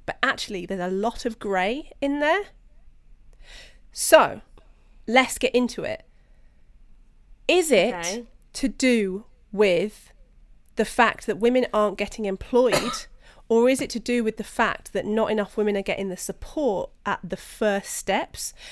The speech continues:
Speaker 1: And so maybe the, the blame isn't actually with the bands about their touring crew. Maybe the blame actually lies before that.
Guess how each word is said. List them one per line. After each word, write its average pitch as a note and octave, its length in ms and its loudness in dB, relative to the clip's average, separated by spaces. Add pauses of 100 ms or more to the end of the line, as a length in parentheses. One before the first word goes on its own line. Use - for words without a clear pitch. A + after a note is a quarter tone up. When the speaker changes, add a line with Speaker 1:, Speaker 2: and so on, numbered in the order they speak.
(120)
Speaker 1:
And A#3 140 2
so C4 100 0
maybe B3+ 360 0
the, - 120 -6 (180)
the G#3 120 -4
blame A#3 540 4
isn't B3 280 2
actually - 400 -2
with F#3+ 160 -8
the F#3+ 60 -6
bands G#3+ 420 2
about F#3 260 -4
their F3+ 140 -4
touring D#4 400 0
crew. F3 420 -4 (520)
Maybe B3+ 240 4
the A#3+ 100 -2
blame A3+ 560 4
actually G#3+ 460 -2
lies G3+ 540 0 (240)
before C#4+ 640 2
that. C#3+ 300 -2